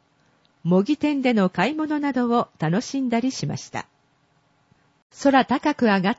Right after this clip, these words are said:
たよ。睦寄町の仁王公園で三月十九日、仁王門凧揚げ大会、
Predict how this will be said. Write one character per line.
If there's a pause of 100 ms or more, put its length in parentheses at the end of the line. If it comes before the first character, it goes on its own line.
た
よ。 (1040)
睦
寄
町
の
仁
王
公
園
で
三
月
十
九
日、 (920)
仁
王
門
凧
揚
げ
大
会、